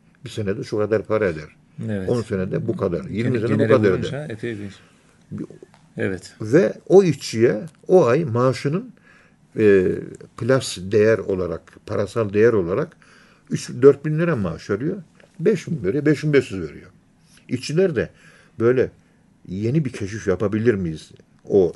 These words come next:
Speaker 1: üretim tezgahının başında?" Ona göre uyanık oluyorlar. "Ne yapabiliriz, ne edebiliriz?" Orada çalışan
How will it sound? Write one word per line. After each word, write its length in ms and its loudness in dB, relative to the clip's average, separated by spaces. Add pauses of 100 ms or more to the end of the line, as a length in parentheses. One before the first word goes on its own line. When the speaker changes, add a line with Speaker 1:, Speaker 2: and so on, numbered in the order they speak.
Speaker 1:
üretim 340 -4
tezgahının 540 -6
başında?" 460 -10 (360)
Ona 220 0
göre 300 0 (340)
uyanık 380 0
oluyorlar. 500 -2 (140)
"Ne 80 -6
yapabiliriz, 600 -6
ne 100 -4
edebiliriz?" 560 -2 (640)
Orada 280 0
çalışan 520 -4